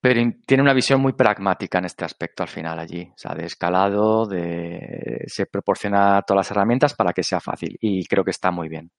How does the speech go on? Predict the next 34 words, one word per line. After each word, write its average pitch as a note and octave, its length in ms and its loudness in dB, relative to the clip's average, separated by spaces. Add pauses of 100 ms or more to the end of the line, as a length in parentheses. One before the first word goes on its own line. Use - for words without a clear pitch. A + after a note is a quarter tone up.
(220)
lo - 100 -12
cier-, E2+ 240 -12 (100)
eh, - 240 -14
la E2+ 120 -6
verdad. E2 260 -4 (440)
La A2 120 4
pena C#3+ 220 4
es D3 60 -8
que - 80 2
el C3+ 60 2
continuous A#2 360 2
deployment A#2 480 4
no G2+ 80 4
lo G2 340 4
ap-, F#2 220 0 (120)
yo A2+ 680 0
en G2 140 -4
mi F#2+ 80 -2
entorno A#2+ 380 2
no B2 80 0
se G2 300 -10
lo G2+ 100 2
voy G2 80 0
a G2 40 4
aplicar G2 300 2
a F2 60 2
nadie B2+ 380 2 (100)
porque F2+ 220 -4
trabajan F#2 360 0
con F2+ 200 -6
ramas G#2+ 400 0
todo G#2+ 160 -4
el G#2 100 -4
tiempo C3+ 460 -4